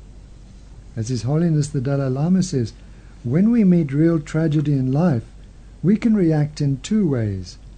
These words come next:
either by losing hope and falling into self-destructive habits, or by using the challenge to find our inner strength. The choice depends on us.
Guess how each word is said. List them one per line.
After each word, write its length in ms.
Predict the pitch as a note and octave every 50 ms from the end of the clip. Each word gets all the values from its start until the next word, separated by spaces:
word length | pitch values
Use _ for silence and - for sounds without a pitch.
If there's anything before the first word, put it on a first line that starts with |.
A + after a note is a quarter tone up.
| - - - - - - - - - - A#2
either 320 | A#2 B2+ D#3 F3+ A3 A3
by 200 | D#3+ D3 C#3+ C3
losing 440 | B2+ B2+ D3+ E3 D3+ D3+ E3 D3 C3
hope 320 | A#2 C#3 E3+ G3+ F#3 -
and 160 | D#3 B2 A2
falling 340 | - - D3 D3 D3+ D#3 D3
into 180 | C#3+ C#3 - C#3
self-destructive 1000 | - - D#3 D3+ D3 D3 - - C#3+ A#2 - - - C#3+ A#2+ - - C#3 A#2+ A2
habits, 480 | A#2+ D3 F3 F3+ G#3 F#3 - - - - - - - - - - - - - - - - - - -
or 160 | - F#3 F#3 G3
by 160 | F#3+ G3 F3+
using 560 | E3 D3 C#3 E3 A3 A3+ G#3+ G#3 G3 F3 D3+
the 80 | D3+ D3
challenge 520 | D3+ - D3 C#3+ C#3 B2+ A#2 A2+ G#2+ - - - - - - -
to 80 | - C#3
find 440 | C3+ - - F3 F3+ F#3 F3 D3+ C3+
our 180 | B2+ B2 C3+
inner 220 | D3+ D3+ C#3 C3 A#2+
strength. 640 | - - - - D#3 D#3 C#3+ G2 - - - - - - - - - - - - - - - - - - - - G2+
The 60 | F#2
choice 500 | - - - F3+ F3 D3 D3 D3 - - - - - - - -
depends 360 | - - - C#3+ A#2 A2 G#2+
on 120 | A#2 A#2 C3
us. 400 | E3+ D#3+ A2 - - - -